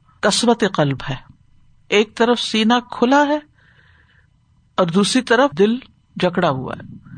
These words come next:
قلوب کی یہاں بات ہے، وہاں صدر کی بات ہے یا قلب کی بات ہے؟ یعنی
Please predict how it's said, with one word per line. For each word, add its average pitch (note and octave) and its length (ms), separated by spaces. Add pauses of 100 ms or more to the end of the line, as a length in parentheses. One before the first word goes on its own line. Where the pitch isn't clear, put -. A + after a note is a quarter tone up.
(420)
قلوب G#3+ 340
کی - 160
یہاں E3+ 180
بات C#3 280
ہے، D#3 60
وہاں F3+ 180
صدر A#3 320
کی D4+ 140
بات C4+ 300
ہے F4+ 40 (540)
یا F#3 100
قلب G#3+ 340
کی - 140
بات C#3 340
ہے؟ - 40 (800)
یعنی F#3+ 400